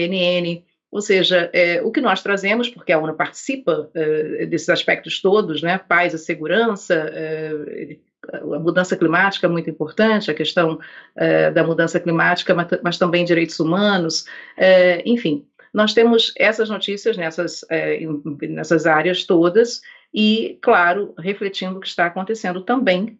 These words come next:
eh, também, óbvio, eh, principalmente, eh, em, na política internacional. E é por isso, então, que você, eh, vê as notícias, né? Agora, na onu nós temos, nós somos esse, temos essa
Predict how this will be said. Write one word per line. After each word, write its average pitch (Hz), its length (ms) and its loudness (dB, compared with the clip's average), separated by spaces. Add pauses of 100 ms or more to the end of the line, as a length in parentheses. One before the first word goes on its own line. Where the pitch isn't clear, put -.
eh, 175 160 2
também, 196 540 -2
óbvio, 165 500 0
eh, 156 60 0
principalmente, 170 800 -2 (240)
eh, 170 240 2
em, 170 320 -2
na 160 100 -2
política 170 320 0
internacional. 170 880 0 (180)
E 214 80 2
é 202 60 4
por 226 160 2
isso, 202 160 0
então, 190 200 0
que 208 80 -6
você, 185 580 0
eh, 147 380 0
vê 156 420 2
as 156 120 0
notícias, 165 520 0
né? 175 220 -2 (340)
Agora, 160 380 2
na 196 200 2
onu 196 160 0
nós 208 200 -4
temos, 214 380 -2
nós 190 180 -4
somos 202 300 -2
esse, 196 480 0 (240)
temos 196 260 2
essa 185 480 2